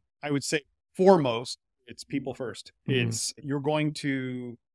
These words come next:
Speaker 1: you're going to be working with these people all of the time. Be like-minded with them
Speaker 2: Mm.
Speaker 1: because you're gonna spend a lot of time thinking with them. And so find people that you can work with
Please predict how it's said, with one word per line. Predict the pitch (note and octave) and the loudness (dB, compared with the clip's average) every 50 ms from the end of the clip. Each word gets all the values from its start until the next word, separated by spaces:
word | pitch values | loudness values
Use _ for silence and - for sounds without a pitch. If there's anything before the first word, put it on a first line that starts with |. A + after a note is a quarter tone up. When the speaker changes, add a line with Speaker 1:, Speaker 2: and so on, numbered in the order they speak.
| _ _ _ _ _ _ _ _ | _ _ _ _ _ _ _ _
Speaker 1:
you're | - C3+ C#3 | -12 -12 -10
going | C#3 C#3+ D#3 D#3 D#3 C#3+ | -4 -4 -2 -2 -2 -4
to | - - C3 | -4 -6 -4
be | B2 C3+ B2 | -4 -2 -2
working | A#2+ C3+ C#3 - D3 C#3 | -2 -2 -4 -4 -4 -4
with | C3 C3 | -4 -4
these | C3 A#2 - | -6 -8 -8
people | - B2 B2 A#2+ - B2+ B2 A#2+ A#2 A2 - - | -8 -10 -10 -8 -6 -4 -4 -4 -4 -6 -8 -8
all | A#2+ A#2 A#2 A#2+ B2 C3 | -6 -4 -2 -2 -2 -2
of | B2+ C3 | -4 -4
the | C3 C3 | -8 -10
time. | - - B2 A2 G#2+ G#2+ A2 A#2+ - _ _ _ _ _ _ _ _ _ _ _ _ _ _ _ - | -10 -8 -10 -8 -8 -10 -12 -14 -16 _ _ _ _ _ _ _ _ _ _ _ _ _ _ _ -6
Be | C3 C3+ C3+ | -4 -2 -2
like-minded | C3 B2+ C3 B2+ A#2+ - - B2 B2 A#2+ B2 A#2 A#2 A2+ A2 | 0 0 0 0 -2 -2 -4 -4 -4 -4 -4 -4 -4 -6 -6
with | G#2+ G#2+ G2+ - | -6 -8 -8 -10
them | A#2 A2 G#2+ G#2+ A2 - - | -14 -14 -12 -12 -8 0 2
Speaker 2:
Mm. | C#3+ C#3 C3 A#2 G#2+ G2+ | 2 4 4 2 0 -2
Speaker 1:
because | G2+ G#2+ A#2 A#2 G2+ | -4 -8 -10 -10 -10
you're | A2 A#2+ A#2 | -10 -12 -14
gonna | A#2+ A#2+ - | -14 -16 -18
spend | - - B2+ B2 | -16 -12 -8 -6
a | A#2+ | -2
lot | A#2+ A#2+ A#2+ | -2 -2 -2
of | A2+ | -4
time | - C3 A#2+ A2+ | -6 -6 -8 -8
thinking | - - B2 A2+ - A2+ A2+ G#2+ | -8 -8 -10 -10 -10 -10 -10 -10
with | A2+ A2+ - | -10 -12 -14
them. | - G#2+ G2 F#2+ - _ _ _ _ _ - | -16 -16 -16 -16 -18 _ _ _ _ _ -14
And | A#2 A2+ A2+ G#2+ | -12 -10 -10 -10
so | - - C3 B2 A#2+ A#2 A2+ A2+ A2+ A2+ A2 - | -8 -4 -2 0 0 0 -2 -4 -4 -6 -8 -8
find | - C#3+ C3+ C#3 C3+ | -6 -6 -4 -6 -6
people | - C#3 C#3 - - C3+ A#2 | -6 -6 -6 -4 -4 -6 -6
that | A#2+ B2 | -6 -8
you | B2+ A2 | -10 -10
can | - B2+ A#2 A#2 | -8 -6 -6 -6
work | A#2 A#2 A2+ _ | -6 -6 -8 _
with | - A#2+ A2+ | -18 -20 -20